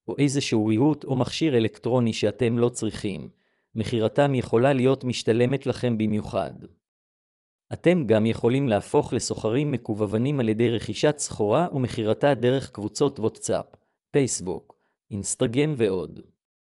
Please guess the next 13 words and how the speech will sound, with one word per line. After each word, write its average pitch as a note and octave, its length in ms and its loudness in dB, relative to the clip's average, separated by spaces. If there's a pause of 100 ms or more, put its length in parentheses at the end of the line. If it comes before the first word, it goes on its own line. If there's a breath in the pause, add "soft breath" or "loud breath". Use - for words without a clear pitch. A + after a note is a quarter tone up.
(520)
כל F3 180 2
שעליכם G#2+ 580 0
לעשות B2 460 0
הוא A2+ 140 0
לוודא A2 380 2
שאתם B2 400 0
מבינים A#2+ 420 0
מה C3+ 140 2
אתם C#3 220 0
מוכרים C3+ 600 0 (100)
ואת C3+ 260 0
השוק B2+ 320 -4
שלו. C2+ 380 -6